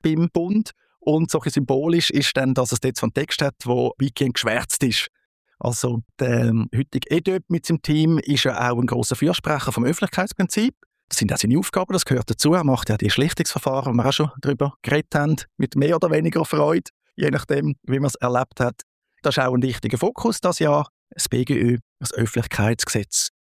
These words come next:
Der Bericht selber ist knapp hundertzwanzig Seiten. Und ja, so viel Lesestoff.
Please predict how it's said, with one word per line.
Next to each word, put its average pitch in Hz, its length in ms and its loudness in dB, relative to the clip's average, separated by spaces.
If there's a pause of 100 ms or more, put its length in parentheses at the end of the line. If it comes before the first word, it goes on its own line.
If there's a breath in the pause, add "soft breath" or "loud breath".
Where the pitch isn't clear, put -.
(760)
Der 139 160 0
Bericht - 540 -2
selber 196 960 0 (100)
ist 135 540 2
knapp 131 300 0 (280)
hundertzwanzig 127 560 0
Seiten. 240 340 0 (280)
Und 139 440 2
ja, 170 180 0
so 170 120 0
viel 180 160 2
Lesestoff. 185 640 0